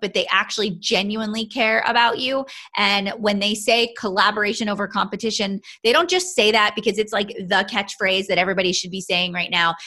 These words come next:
They actually do lift other people up. They actually do collaborate. They're not gonna backstab, but they're gonna collaborate, and they're not gonna steal your ideas, and, and they're genuine to the core.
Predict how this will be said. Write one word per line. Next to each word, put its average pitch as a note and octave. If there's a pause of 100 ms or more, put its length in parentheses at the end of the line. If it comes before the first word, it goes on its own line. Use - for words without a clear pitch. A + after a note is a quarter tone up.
(120)
They A#3
actually C4+
do G#3+
lift G3+ (140)
other F#3+
people F3+
up. - (160)
They G#3+
actually B3
do A3
collaborate. E3
They're D#3+
not A#3+
gonna C#4+
backstab, G#3+
but F3+
they're F3+
gonna G3+
collaborate, F#3+ (260)
and -
they're E3
not A#3+
gonna D4+
steal C#4
your B3+
ideas, G3+
and, F3 (220)
and G3+
they're G#3
genuine A#3
to G#3+
the G#3
core. -